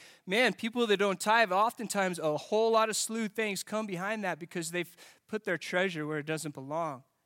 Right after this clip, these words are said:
And they think that what they have is theirs. They're not generous. And the Bible talks often about people that are not generous. So that's another thing I talk about. And then the two last things out of these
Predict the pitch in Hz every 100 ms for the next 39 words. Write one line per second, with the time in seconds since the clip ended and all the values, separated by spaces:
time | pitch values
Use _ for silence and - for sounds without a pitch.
0 | _ _ _ _ _ _ 151 147 180 165
1 | 151 156 156 156 147 156 143 135 131 156
2 | 156 139 - - - - _ 143 - _
3 | 135 135 151 156 151 143 151 156 143 123
4 | - 127 123 139 135 127 - 139 - 147
5 | 160 - 151 135 135 - _ _ _ 175
6 | 170 156 139 139 127 _ 131 139 139 135
7 | 143 156 143 123 - - - _ _ _
8 | _ _ _ _ _ _ _ _ - 147
9 | 147 151 139 147 156 143 139 127 - 135
10 | - 131 139 - _ _ _ _ _ _
11 | _ _ _ _ _ - 156 175 165 -
12 | 254 269 226 - 226 202 175 180 175 160